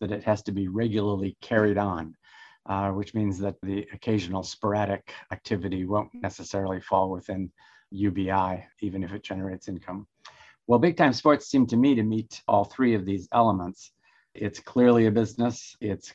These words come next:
clearly regularly carried on. And the issue then is really, is it related to the educational enterprise?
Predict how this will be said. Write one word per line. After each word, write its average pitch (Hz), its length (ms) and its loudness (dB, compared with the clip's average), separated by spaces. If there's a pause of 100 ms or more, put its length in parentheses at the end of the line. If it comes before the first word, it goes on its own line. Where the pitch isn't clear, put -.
(100)
clearly 117 280 4
regularly 104 480 0
carried 107 340 0
on. 95 320 0 (640)
And 110 120 4
the 113 140 8
issue 127 280 4
then 107 300 2
is 101 220 -4
really, 107 400 2 (120)
is 110 200 -2
it 104 80 -2
related 104 560 2
to 104 80 -8
the 98 160 -2
educational 95 640 -4
enterprise? - 560 -6